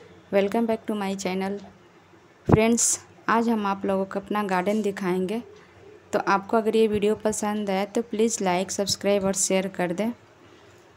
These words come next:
तो फ्रेंड्स, देखिए, हम शुरुआत करते हैं अपने मनी प्लांट के पौधा से। ये पौधा पर हम पहले ही वीडियो बना चुके हैं और देखिए, ये पौधा मेरा कितना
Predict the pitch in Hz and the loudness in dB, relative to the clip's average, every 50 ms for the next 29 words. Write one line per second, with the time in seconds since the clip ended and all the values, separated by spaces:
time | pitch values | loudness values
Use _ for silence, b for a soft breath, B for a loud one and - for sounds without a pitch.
0 | B - - 226 - - 214 214 220 226 214 - - 196 190 196 196 - 220 220 | B -4 -4 -2 0 0 2 2 4 4 2 2 2 0 -2 -2 -2 -4 -4 -2
1 | 220 214 220 - - 202 190 196 196 208 208 - - 220 208 196 196 - 214 214 | -2 -2 -2 -2 -2 -2 0 0 0 0 0 -2 -4 -4 -4 -4 -4 -4 -2 -2
2 | 208 196 202 - 202 202 202 196 180 185 190 190 196 - 185 180 185 180 180 - | -4 -4 -4 -4 -2 -2 0 0 0 0 -2 -2 -2 -2 0 0 0 -2 -2 -4
3 | 190 185 190 185 180 175 180 196 202 202 - - 226 240 240 B B B B B | -6 -4 -2 -2 -2 -2 -2 -2 -4 -4 -6 -6 -6 -8 -8 B B B B B
4 | B B - - 214 220 226 220 - 202 196 190 190 220 220 214 - 208 202 208 | B B -14 -6 -4 -4 -4 -2 -2 -4 -2 -2 -2 -2 -4 0 0 0 0 0
5 | 208 202 208 214 214 - - - - - - - - - - 190 190 196 196 208 | 0 -2 -2 -4 -6 -10 -14 -20 -20 -20 -20 -20 -20 -6 -2 0 0 2 2 2
6 | 220 226 220 185 196 190 196 202 208 190 196 190 185 196 208 - - 175 - - | 2 0 2 0 0 0 0 0 0 0 0 0 0 0 -2 -4 -6 -8 -6 -4
7 | 180 180 180 190 220 254 - - B B B B B B B B B B B B | -4 -2 -2 -4 -6 -6 -8 -10 B B B B B B B B B B B B
8 | - 165 160 170 175 175 175 202 196 - 220 220 220 208 196 196 - 190 185 190 | -8 -6 -4 -4 -2 0 0 -2 -2 -2 -2 -2 0 -2 -2 -2 -2 -2 -2 -2
9 | 196 208 208 208 196 190 190 190 196 196 - - - 202 202 226 247 254 | -2 -2 -2 -2 -2 -2 -4 -4 -6 -8 -12 -8 -6 -4 -4 -2 -4 -6